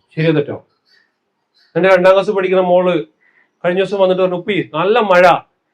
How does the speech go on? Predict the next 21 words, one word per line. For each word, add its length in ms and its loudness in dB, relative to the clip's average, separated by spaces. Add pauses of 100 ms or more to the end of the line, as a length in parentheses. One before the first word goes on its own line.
നല്ല 160 2
വൈബല്ലേ, 540 4
ഒരു 160 0
ചായ 220 2
ഉണ്ടാക്കട്ടെ?" 320 0
ചോദിച്ചു. 300 -2 (800)
ഏ, 40 -20 (640)
ഞാനാകെ 360 -8
തെറ്റി, 360 -8
"ഓൾ 120 -6
ചായ 180 -8
ഉണ്ടാക്കട്ടെ" 400 -6
എന്ന്. 180 -10 (280)
"ആ, 120 -6
ഉണ്ടാക്കിക്കോ" 380 0
പറഞ്ഞു. 220 -8 (500)
അപ്പോഴേക്ക് 300 0
വൈഫ് 280 4
ആണെന്ന് 200 0
പറഞ്ഞിട്ട്, 420 4
"ചായേ?" 520 0